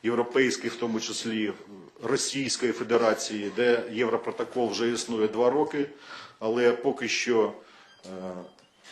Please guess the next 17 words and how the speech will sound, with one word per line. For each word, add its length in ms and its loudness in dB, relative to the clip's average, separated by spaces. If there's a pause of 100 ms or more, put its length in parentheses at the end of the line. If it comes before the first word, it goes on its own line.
(800)
досвід, 380 2
в 420 -18
тому 200 -4
числі 220 0
Російської 400 2
Федерації, 560 0
каже 220 2
про 160 -6
те, 140 -4
що 420 -2
за 140 0
ці 160 -4
два 200 0
роки, 280 -2
е, 140 -4 (680)
в 140 -8
Росії 720 -2